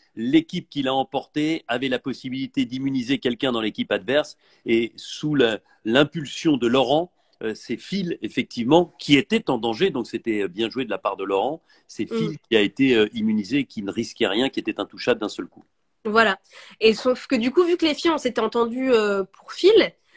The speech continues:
Speaker 2: du coup, je me suis dit, « Bah mince, euh, je sais pas du tout contre qui Clémence va voter. » je,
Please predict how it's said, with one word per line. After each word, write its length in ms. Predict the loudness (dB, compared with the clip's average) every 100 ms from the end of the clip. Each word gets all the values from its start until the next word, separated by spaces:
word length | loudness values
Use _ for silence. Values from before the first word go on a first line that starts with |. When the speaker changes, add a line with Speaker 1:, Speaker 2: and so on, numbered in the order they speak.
| _ _
Speaker 2:
du 160 | -10 0
coup, 140 | 2
je 80 | 4
me 80 | 2
suis 160 | -2
dit, « 140 | -4 2
Bah 140 | 4
mince, 300 | 6 2 2
euh, 580 | -2 -2 -2 -4 -4 -6
je 140 | -8
sais 200 | -8 -6
pas 180 | -2 -4 -6 -18
du 260 | -20 -18
tout 200 | -2 -2
contre 200 | -2 -6
qui 160 | -8 -10
Clémence 400 | -4 -2 -2 -2
va 100 | -2
voter. » 460 | -2 -4 -2 -2 -4 _ _ _ _
je, 80 | -4